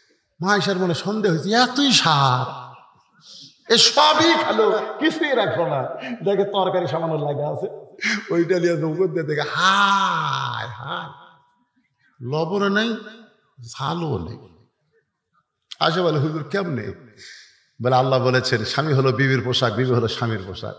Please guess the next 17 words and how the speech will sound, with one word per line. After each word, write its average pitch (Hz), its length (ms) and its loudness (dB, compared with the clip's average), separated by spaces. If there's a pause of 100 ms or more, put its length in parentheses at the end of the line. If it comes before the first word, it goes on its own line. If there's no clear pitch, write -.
(320)
এই 262 180 6
তরকারি 170 400 4
অন্য 180 280 6
কেউ 160 160 2
খাইলে 151 380 0
তোমার 139 320 -2
দুর্নাম 156 320 0
শুরু 135 240 -4
হয়ে 117 140 2
যেত, 127 200 -4
এই 170 240 -2
জন্য 165 160 -2
আমি 175 140 -2 (100)
একলাই 180 380 -2
তোমার 165 340 -6
তরকারি 165 340 -6
খাইয়া - 280 -2